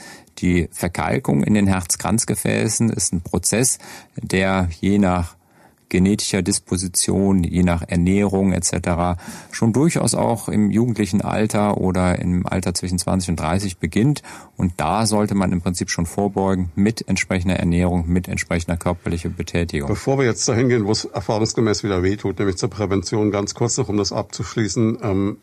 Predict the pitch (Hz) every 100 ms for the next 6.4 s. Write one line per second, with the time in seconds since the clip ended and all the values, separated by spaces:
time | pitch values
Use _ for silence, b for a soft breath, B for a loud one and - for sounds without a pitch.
0 | - 95 92 110 110 101 113 101 95 92
1 | 87 95 87 104 104 147 131 110 101 87
2 | 90 104 - - - - - 101 104 104
3 | 110 - - 98 101 101 101 113 107 104
4 | 98 92 104 131 110 92 B B B B
5 | B 104 107 120 117 101 - 120 113 113
6 | 98 92 - 135